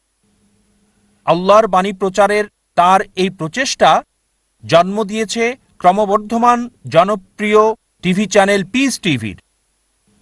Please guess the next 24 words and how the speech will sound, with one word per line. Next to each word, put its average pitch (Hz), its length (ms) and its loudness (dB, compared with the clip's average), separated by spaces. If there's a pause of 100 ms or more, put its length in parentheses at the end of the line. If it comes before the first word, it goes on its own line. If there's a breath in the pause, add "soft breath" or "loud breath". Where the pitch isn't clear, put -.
(360)
এই 160 140 2
বিশাল 190 480 0
আয়োজন 180 400 0
যা 180 160 -2
দেখছেন, 220 540 -4 (1000)
আপনার 208 420 0
কাছে 240 260 -2
বড় 180 260 2
মনে 247 200 -4
হতে 185 220 -2
পারে, 85 320 -6 (520)
তবে 185 300 0
এটা 185 220 0
তার 190 220 2
ক্ষুদ্র 233 600 -6
প্রয়াস 190 520 0
মাত্র। 113 400 -10 (720)
আল্লাহ 170 340 2
সুবহানাহু 185 480 -2
ওয়া 196 100 2
তাআলা 185 460 4 (480)
তাঁকে 175 240 0 (100)
পথ 180 200 4
দেখান 196 500 0